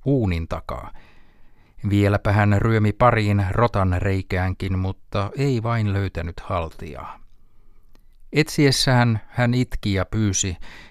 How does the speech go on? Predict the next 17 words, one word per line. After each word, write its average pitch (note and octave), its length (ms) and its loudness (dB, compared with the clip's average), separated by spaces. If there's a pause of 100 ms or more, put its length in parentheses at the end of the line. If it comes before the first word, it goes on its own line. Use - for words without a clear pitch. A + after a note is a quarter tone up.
ja G2+ 100 2
lupasi A2 420 4
jos F#2+ 200 2
jotakin. F2+ 560 -2 (1500)
Ei A#2 180 0
koskaan C3+ 640 4 (220)
hän A2+ 320 0 (140)
enää G#2 380 2
söisi G2 420 -2
sanaansa, E2 840 -4 (220)
ei A2+ 200 0
koskaan A#2+ 500 2
olisi A2 340 0
ilkeä, F#2 640 -2
ei A#2 200 -2
koskaan A#2+ 540 2
nukkuisi G#2 600 -4